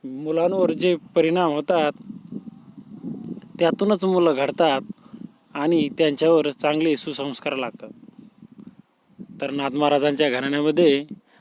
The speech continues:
असलेले त्यांचे पणजोबा, आजोबा हे अतिशय भक्ती आणि विठ्ठल भक्तीमध्ये रममाण असणारे आणि घरामध्ये भक्तिमय वातावरण असलेले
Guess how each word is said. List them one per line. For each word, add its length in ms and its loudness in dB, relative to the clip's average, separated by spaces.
असलेले 380 0
त्यांचे 280 -2
पणजोबा, 640 4
आजोबा 520 2
हे 80 2
अतिशय 720 4
भक्ती 500 -4
आणि 180 -10
विठ्ठल 340 -6
भक्तीमध्ये 540 -4
रममाण 420 -8
असणारे 540 -4
आणि 160 -4
घरामध्ये 540 -6
भक्तिमय 520 -2
वातावरण 520 -2
असलेले 460 -6